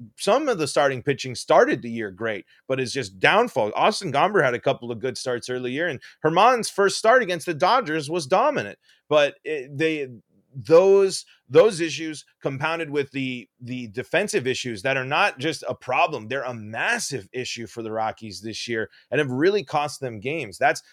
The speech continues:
a big difference. And when you're in the N L West, you, you can't be doing that. I mean, y-, those, when you play, I always say, and we'll see this year, 'cause, uh, this is the first time that we've matched up with the Padres to see what these two teams look like. But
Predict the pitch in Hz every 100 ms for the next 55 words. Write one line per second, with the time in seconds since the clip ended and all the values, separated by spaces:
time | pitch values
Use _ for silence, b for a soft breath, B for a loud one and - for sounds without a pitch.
0 | b - 156 - 202 170 247 240 139 151
1 | 147 156 156 208 240 180 180 190 175 190
2 | 143 - 123 127 131 131 - - 139 151
3 | - - 131 104 120 139 110 80 71 113
4 | 113 117 113 104 120 160 156 - _ _
5 | _ - - 151 156 180 165 - 185 185
6 | 165 143 117 131 147 170 143 160 135 131
7 | 131 92 135 147 - 156 143 131 143 139
8 | 139 113 117 127 139 127 135 135 127 135
9 | 123 117 b b 127 127 131 104 120 -
10 | 127 107 120 104 123 127 123 117 - 113
11 | - 120 113 117 120 107 - 117 - 110
12 | 95 156 139 110 - 120